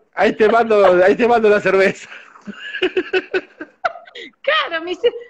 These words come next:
Speaker 2: "Hablé, hablé y ahora querés cerrar". Yo pensé que me iba a decir, "Bueno, tomate una limonada,
Speaker 1: No, pe-,
Speaker 2: algo rico, una
Speaker 1: pensé que,
Speaker 2: limonada".
Speaker 1: pensé que te había llega-, pensé que te había llegado la cerveza ya.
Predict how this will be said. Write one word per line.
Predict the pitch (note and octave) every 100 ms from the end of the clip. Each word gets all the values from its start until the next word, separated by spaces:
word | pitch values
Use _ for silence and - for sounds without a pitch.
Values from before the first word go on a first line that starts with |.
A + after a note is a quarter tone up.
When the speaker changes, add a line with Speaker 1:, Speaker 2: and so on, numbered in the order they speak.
| -
Speaker 2:
"Hablé, | D4+ E4+ G4+ A4 G#4
hablé | F#4 F#4 A#4+ D5 C5
y | E4
ahora | D#4+ E4 D4+
querés | D4+ D4 D4
cerrar". | C#4+ C#4 C#4+ D#4
Yo | F#4+
pensé | F#4 D#4+ E4
que | C4+
me | C#4
iba | C#4+ C#4
a |
decir, | C4+ C#4
"Bueno, | B3+ D4 E4 C#4+ C4
tomate | B3 B3 C#4 C4+
una | B3 A#3+
limonada, | A#3 G#3+ C4+ A4 B3+ A3 G#3+
Speaker 1:
No, |
pe-, | G3+
Speaker 2:
algo | A3 G#3+ G#3
rico, | F#3+ B3 C#4 A#3 - - -
una | G#3+
Speaker 1:
pensé | G3+ F3
que, | -
Speaker 2:
limonada". | G#3 F#3 G#3+ A3+
Speaker 1:
pensé | F3+ G#3+
que | A3+ A3
te | F#3+
había | F#3
llega-, | F#3 E3+ E3+ G#2 -
pensé | E3+ E3+ A3
que | A#3
te | F#3+
había | F#3
llegado | E3+ F#3 G#3+ F#3+
la | D#3+
cerveza | D3+ D3+ D3 C3
ya. | A#2 B2+